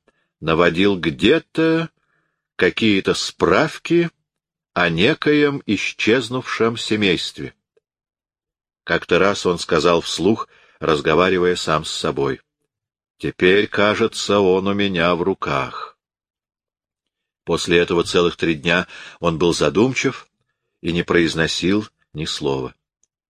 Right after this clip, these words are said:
Должно быть, нить, которую он уже считал пойманной, порвалась. Впрочем, человеческое существо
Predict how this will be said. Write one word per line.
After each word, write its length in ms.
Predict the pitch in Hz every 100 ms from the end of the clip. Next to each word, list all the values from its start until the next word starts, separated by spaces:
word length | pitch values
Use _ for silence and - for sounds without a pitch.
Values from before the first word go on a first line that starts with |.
| _ _ -
Должно 380 | 82 82 95 92
быть, 240 | 98 -
нить, 340 | 110 170 165
которую 540 | - 117 120 101 95 101
он 200 | 101 92
уже 200 | 87 92
считал 440 | - 92 98 87
пойманной, 720 | - 98 87 78 73 71 - _ _ _ _ -
порвалась. 720 | 92 92 90 69 - - - _ _ _ _ _ _ _ _ _ _ _ _ _ _ _ _ _ _ -
Впрочем, 600 | - 160 180 170 151 123
человеческое 920 | - 113 110 143 156 - - 127 110
существо 840 | - 98 - 90 - 80 78 73